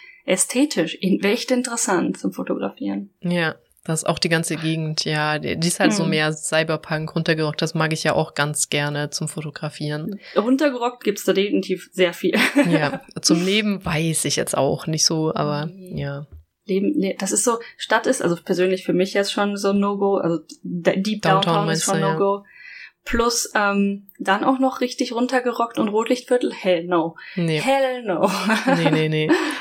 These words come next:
Speaker 2: Ähm, ja, auch generell, also in Deutschland habe ich das ja auch schon mit, ähm, kein Bock auf Stadt, auf City,
Speaker 1: Mhm.
Speaker 2: Innenstadt. Äh,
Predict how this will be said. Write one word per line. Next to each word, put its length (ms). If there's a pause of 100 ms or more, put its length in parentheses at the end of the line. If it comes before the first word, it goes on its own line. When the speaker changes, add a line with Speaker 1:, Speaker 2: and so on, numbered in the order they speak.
(200)
Speaker 2:
Ähm, 320
ja, 180
auch 160
generell, 300
also 160
in 80
Deutschland 320
habe 80
ich 80
das 160
ja 80
auch 120
schon 280
mit, 340 (580)
ähm, 380
kein 220
Bock 160
auf 100
Stadt, 480
auf 120
City, 440 (220)
Speaker 1:
Mhm. 380
Speaker 2:
Innenstadt. 500 (1300)
Äh, 120